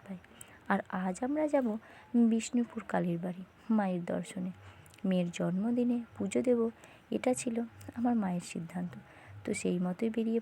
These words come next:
পড়লাম। আর আমাদের এখানে চলছিল ভাগবত অনুষ্ঠান, দেখতেই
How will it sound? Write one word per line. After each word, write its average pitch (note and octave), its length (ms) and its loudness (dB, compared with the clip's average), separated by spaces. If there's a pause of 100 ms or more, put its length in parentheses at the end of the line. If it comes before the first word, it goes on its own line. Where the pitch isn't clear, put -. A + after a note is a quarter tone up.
পড়লাম। A#3+ 300 0 (400)
আর G3 60 0 (180)
আমাদের F3+ 340 0
এখানে B3 200 0 (120)
চলছিল D4 340 0 (680)
ভাগবত F#3 400 -2 (100)
অনুষ্ঠান, E3+ 380 -6 (540)
দেখতেই G#3 360 -2